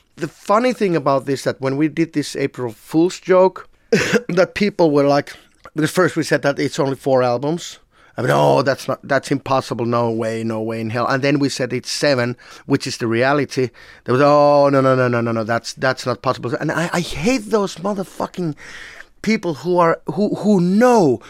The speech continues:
who claim to know their shit, and they don't know shit. You know,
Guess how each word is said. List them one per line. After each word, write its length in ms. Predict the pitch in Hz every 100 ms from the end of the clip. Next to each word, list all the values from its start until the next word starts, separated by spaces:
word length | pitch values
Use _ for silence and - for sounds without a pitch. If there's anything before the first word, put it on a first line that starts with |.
| -
who 140 | 202
claim 340 | - - 240 233
to 120 | -
know 300 | 170 214 247
their 260 | 185 139 120
shit, 240 | - 139
and 180 | 214 262
they 180 | 359 381
don't 360 | 359 381 349 359
know 220 | 403 370
shit. 380 | - - 135 - - -
You 80 | 165
know, 140 | 160